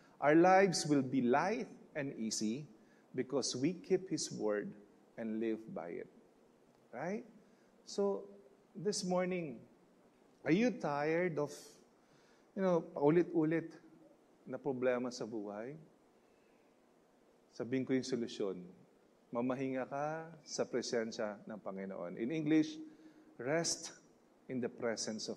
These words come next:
God. No? Simula ka sa basics. Take four. Take four.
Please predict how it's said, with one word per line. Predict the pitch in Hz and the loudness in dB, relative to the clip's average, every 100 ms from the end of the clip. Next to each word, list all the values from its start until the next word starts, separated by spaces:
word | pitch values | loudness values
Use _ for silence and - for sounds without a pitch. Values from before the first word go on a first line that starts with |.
| - | -8
God. | 92 82 87 - _ _ _ _ _ _ _ _ _ _ - | -12 -12 -16 -20 _ _ _ _ _ _ _ _ _ _ -10
No? | 131 202 185 - | -8 -8 -10 0
Simula | 214 196 214 208 | 4 6 6 4
ka | 185 | 2
sa | 196 | 0
basics. | 160 185 180 175 - - - - _ _ _ _ _ _ _ _ 135 | 2 0 0 -4 -4 -14 -18 -18 _ _ _ _ _ _ _ _ -4
Take | 135 - | -4 -6
four. | 110 95 85 - _ _ _ _ _ _ _ _ _ _ _ _ _ _ _ _ | -10 -10 -12 -20 _ _ _ _ _ _ _ _ _ _ _ _ _ _ _ _
Take | 165 165 - | -2 -2 -6
four. | 147 | -8